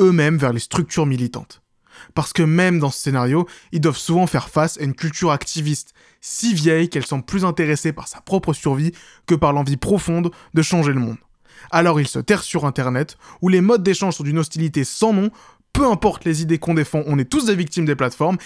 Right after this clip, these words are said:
et c'est la colère qui crée le plus d'engagement. À l'extrême droite, c'est beaucoup plus simple. T'aimes pas les Arabes ? Il y a deux partis. Zemmour pour les fachos qui s'assument,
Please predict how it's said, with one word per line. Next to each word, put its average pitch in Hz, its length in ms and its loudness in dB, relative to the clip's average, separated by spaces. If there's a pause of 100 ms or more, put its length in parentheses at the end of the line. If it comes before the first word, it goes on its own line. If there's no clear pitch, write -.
(100)
et 190 100 4
c'est 220 140 2
la 180 80 4
colère 170 300 2
qui 151 100 -4
crée 165 360 -2 (200)
le 131 100 -2
plus 160 240 -2
d'engagement. 127 400 0 (880)
À 214 100 2
l'extrême 185 360 0
droite, 202 320 -2
c'est - 200 -2
beaucoup 202 220 0
plus 180 140 -2
simple. - 280 -4 (320)
T'aimes 180 160 4
pas 220 140 4
les 214 180 2
Arabes ? 240 340 4 (220)
Il 185 80 2
y - 20 6
a 190 60 4
deux 214 120 2
partis. 196 440 -2 (300)
Zemmour 226 500 0
pour 190 120 2
les 180 80 4
fachos 190 280 0
qui 160 100 -10
s'assument, 233 420 0